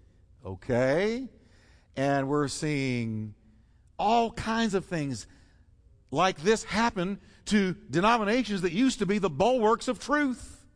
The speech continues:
What's happening? It's apostasy. When you walk away from the truth. So, uh, one of the calls of our church is say, "We've got to get back. We've got to get back to this word, back to these scriptures.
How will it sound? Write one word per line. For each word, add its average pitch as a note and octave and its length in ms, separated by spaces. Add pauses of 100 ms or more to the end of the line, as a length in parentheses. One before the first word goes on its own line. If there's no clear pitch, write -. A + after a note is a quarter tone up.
(720)
What's G#3 180
happening? A3+ 720 (240)
It's C3 140
apostasy. - 600 (500)
When B2+ 140
you C#3+ 160
walk F#3 460
away G#3 260
from F3+ 120
the D3+ 60
truth. D#3+ 220 (260)
So, D#3 200
uh, D#3 200
one D3+ 240
of B3 100
the G3 60
calls G#3 440
of F3+ 80
our F#3 140
church F#3+ 400 (260)
is D#3+ 120
say, E3 120
"We've F#3+ 180
got G3 200
to - 40
get D3+ 160
back. F3+ 300 (260)
We've A3+ 200
got G3+ 240
to F#3 60
get D#3+ 280
back A#3 280
to G3+ 100
this G#3 200
word, F#3 460
back A#3 260
to A#3 100
these A#3 200
scriptures. G3+ 560